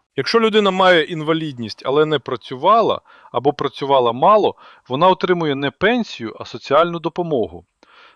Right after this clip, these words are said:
Залежно від групи інвалідності, сума може бути від двох до чотирьох тисяч гривень. Це також допомога людям з інвалідністю з дитинства, дітям з інвалідністю.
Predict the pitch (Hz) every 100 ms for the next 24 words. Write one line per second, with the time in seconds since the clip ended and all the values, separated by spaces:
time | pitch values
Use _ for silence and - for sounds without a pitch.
0 | _ 135 190 220 202 190 147 185 202 175
1 | 160 175 240 214 170 - 117 - 202 196
2 | 185 175 156 151 165 - 123 139 120 180
3 | 247 175 139 135 156 190 - - 151 151
4 | 120 123 104 92 92 _ _ _ _ _
5 | - 226 220 208 190 151 160 175 185 156
6 | 160 170 151 123 139 139 147 135 135 -
7 | 104 117 - 202 220 196 - 175 139 110
8 | 104 180 - 190 165 170 165 165 156 156
9 | - 143